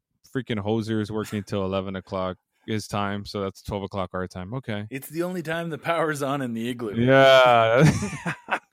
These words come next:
Speaker 1: He's, he's literally got somebody, like, working the generator
Speaker 2: Yeah.
Speaker 1: right now, and it's about to
Speaker 2: <laughs> There's
Speaker 1: kick
Speaker 2: a
Speaker 1: off at any
Speaker 2: seal
Speaker 1: moment.
Speaker 2: just walking around on this little track.
Speaker 1: <laughs>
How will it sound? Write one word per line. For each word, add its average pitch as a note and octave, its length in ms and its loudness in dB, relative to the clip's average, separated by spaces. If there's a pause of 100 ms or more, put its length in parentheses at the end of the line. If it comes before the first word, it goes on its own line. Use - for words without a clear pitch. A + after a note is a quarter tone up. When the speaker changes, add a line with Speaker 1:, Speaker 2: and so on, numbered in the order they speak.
(360)
Speaker 1:
He's, D#3 180 4
he's D#3 340 4
literally D#3+ 360 4
got C#3 320 4
somebody, C#3 400 4
like, A#2+ 220 2 (300)
working C3 380 0
the B2 100 2
generator A2+ 540 4
Speaker 2:
Yeah. G#2+ 60 4
Speaker 1:
right G#2 140 2
now, G#2+ 180 2
and G#2+ 100 0
it's G#2+ 100 -2
about G#2+ 280 2
to G#2+ 60 -4
Speaker 2:
<laughs> - 40 -14
There's D3 180 -4
Speaker 1:
kick G#2 80 0
Speaker 2:
a G2 40 2
Speaker 1:
off G2+ 180 0
at A2+ 80 4
any G#2+ 120 4
Speaker 2:
seal G2+ 80 0
Speaker 1:
moment. G#2 200 -4
Speaker 2:
just G2 160 -6
walking A#2+ 380 -6
around A#2 300 -8
on A2+ 100 -10
this A2+ 160 -8
little - 240 -6
track. F3 500 2
Speaker 1:
<laughs> F#3 200 2